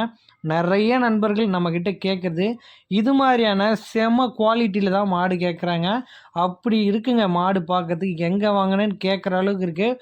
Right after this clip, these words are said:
ஒரு கட்டுத்தரையில மாடு கட்டினாலும் இப்படி கட்டினாங்க, அந்த அளவுக்கு நறுக்குன்னு இருக்கு. இந்த கிடாரி பார்க்கறதுக்கு ரெண்டு பல்லுல மாடு நல்ல சைஸ்ல எந்த அளவுக்கு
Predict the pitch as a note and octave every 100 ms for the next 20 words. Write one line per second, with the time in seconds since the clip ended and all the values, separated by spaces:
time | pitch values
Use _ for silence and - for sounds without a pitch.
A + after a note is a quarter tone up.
0 | - - G#3+ G#3 F#3+ G3+ G#3 A3 A#3+ A3+
1 | G#3+ G3 G3+ G3+ F#3+ F#3+ F#3+ F#3+ G#3+ F#3+
2 | F3+ A3+ G#3 F#3 F#3+ G3 F#3+ E3+ G3 F3+
3 | F3 E3+ G3 G3+ F3 E3+ G3 A3 A3 A#3+
4 | A#3 G3 E3+ F3+ A#3 - - - G#3 A#3+
5 | A#3 G#3 G3+ F#3 F3 F3 F3 E3+ F#3+ E3+
6 | F#3+ A#3 A#3 G3+ G3 G#3 F3+ A3 B3+ _
7 | _ - F3+ A3+ A#3+ G3+ G3 G#3+ - G3+
8 | A3+ A#3 G3+ A3 B3 - - - F#3 A3
9 | B3 C4 B3